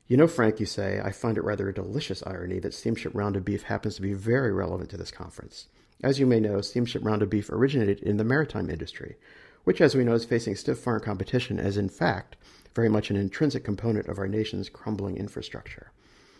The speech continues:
Frank Kreutzer's eyes twitch and widen, as if they are little cameras taking a picture. "Do you have a business card?" he asks. Your cell phone rings, the ringtone like an old-fashioned rotary telephone ringing endlessly in some humble farmland abode.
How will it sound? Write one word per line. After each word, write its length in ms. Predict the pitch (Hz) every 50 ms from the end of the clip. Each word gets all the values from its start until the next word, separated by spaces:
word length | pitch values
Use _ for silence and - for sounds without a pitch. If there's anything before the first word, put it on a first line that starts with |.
| _ _ _ _ _ _ - _ _ _ _
Frank 280 | _ _ - 107 98 -
Kreutzer's 400 | - 120 107 - - 104 98 -
eyes 260 | 92 95 95 - -
twitch 280 | - - 98 92 - -
and 140 | 90 92
widen, 380 | 92 92 92 95 90 87 90 90
as 160 | - - - -
if 80 | -
they 80 | - 110
are 100 | 104 107
little 160 | 113 110 101
cameras 400 | - - - 113 107 107 95 -
taking 280 | - - 95 - 95 87
a 40 |
picture. 460 | - - 104 104 - - - - - - - _ _ _ _ _ _ _ _ _ _ _
"Do 100 | - -
you 60 | 95 104
have 120 | 101 98
a 40 | 87
business 300 | 92 101 101 123 123 -
card?" 220 | - 131 127 131
he 60 | 135
asks. 440 | 135 143 156 160 - - - - _ _ _ _ _ _ _ _ _ _ _ _ _ _ _ _ _ _ _ _ _ -
Your 120 | - 95
cell 200 | - - - 104
phone 220 | 95 - 113 95 90
rings, 380 | 101 98 87 92 - - -
the 140 | - - -
ringtone 440 | 95 104 104 101 - - 104 101 95
like 120 | 98 101
an 80 | - 90
old-fashioned 580 | 98 98 98 - - 107 101 95 - 101 101 110
rotary 300 | 104 110 110 101 98 95
telephone 460 | - - 104 107 - - 104 101 98
ringing 340 | 95 104 107 107 101 98 -
endlessly 640 | - 113 104 104 98 - - 107 101 92 90 - - - - - - - -
in 80 | -
some 180 | - - 101 98
humble 360 | - - 113 214 101 104 101
farmland 580 | - - - 104 98 101 104 101 101 98 95 95
abode. 460 | 92 92 98 98 95 92 90 85